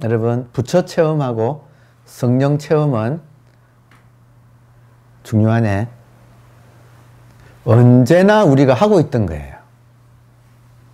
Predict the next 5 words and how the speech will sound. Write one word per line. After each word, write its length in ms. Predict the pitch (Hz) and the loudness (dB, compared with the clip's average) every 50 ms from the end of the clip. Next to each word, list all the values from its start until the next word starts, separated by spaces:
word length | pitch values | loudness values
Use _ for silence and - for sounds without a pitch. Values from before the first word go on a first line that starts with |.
| _ _ _ _ _ _ - | _ _ _ _ _ _ -4
언제나 480 | - 113 127 135 143 185 202 202 196 | 0 4 4 4 4 4 4 4 4
우리가 220 | 165 156 160 147 147 | 4 4 4 4 4
하고 260 | 151 185 180 170 151 | 4 2 2 2 2
있던 260 | 135 143 - 151 147 | 0 0 -2 -2 0
건데 560 | 135 120 107 101 101 123 143 185 208 - - | 0 -2 -2 0 0 0 0 0 -2 -6 -12